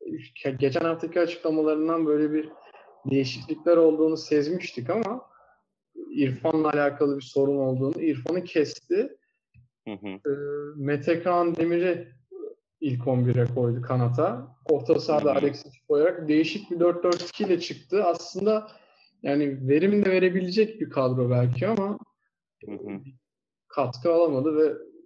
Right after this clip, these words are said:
Speaker 1: Başakşehir aslında yine beraberlikle maçı sonlandırdı.
Speaker 2: Evet.
Speaker 1: Görüşlerin neler?
Speaker 2: Yani şöyle, e,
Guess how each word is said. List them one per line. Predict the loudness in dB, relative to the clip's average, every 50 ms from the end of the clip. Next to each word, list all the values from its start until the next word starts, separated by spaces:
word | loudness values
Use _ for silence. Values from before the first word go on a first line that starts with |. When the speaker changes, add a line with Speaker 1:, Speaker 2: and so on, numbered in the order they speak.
| _ _ _ _ -6
Speaker 1:
Başakşehir | -2 -2 -2 0 0 -2 -2 -4 -4 -2 0 0 0 0
aslında | -2 -4 -6 -8 -8 -4 -2 -2 0
yine | 0 0 0 0 -2 -2 -4 -6 -8
beraberlikle | -4 -2 0 0 2 0 0 0 0 0 0 0 -2 -2 -4
maçı | -4 -4 -6 -8 -10 -10
sonlandırdı. | -8 -6 -6 -6 -6 -6 -6 -6 -6 -8 -8 -6 -6 -6 -6 -8 -10 -14 -18 -20 _ _ _ _ _ _ _ _ _ _ _ _ -10
Speaker 2:
Evet. | -6 -6 -6 -6 -8 _ _ _ _ _ _ _ _ _ _ _ _ _ _ _ _ _ _ _ _ _ _ _ _ _
Speaker 1:
Görüşlerin | 0 0 0 0 -2 -2 0 0 2 2 0 -2 -4 -8 -14 -16 -14
neler? | -12 -10 -8 -6 -6 -8 -8 -10 -16 -20 -20 -20 -20 -6 -2
Speaker 2:
Yani | 0 0 2 0 -2
şöyle, | -6 -4 0 2 4 4 4 2 0 0 -4 -12 -20 -20 -14 -8 -4
e, | -2